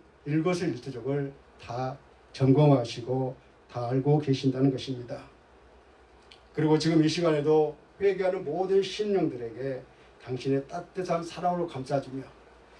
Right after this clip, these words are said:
아울러 영원히 목마르지 않은 생수를 받아 먹기를 원하고 계십니다. 사랑하는 성도 여러분,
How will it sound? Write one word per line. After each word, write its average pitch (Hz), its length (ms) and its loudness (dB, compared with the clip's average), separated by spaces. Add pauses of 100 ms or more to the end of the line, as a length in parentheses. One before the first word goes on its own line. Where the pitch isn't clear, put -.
(280)
아울러 135 400 0
영원히 175 420 6
목마르지 143 500 -4
않은 156 360 -6 (160)
생수를 156 840 -2 (240)
받아 135 240 -2
먹기를 127 680 -6 (220)
원하고 127 440 -2
계십니다. 120 580 -8 (3250)
사랑하는 151 600 2
성도 143 460 -2
여러분, 117 380 -8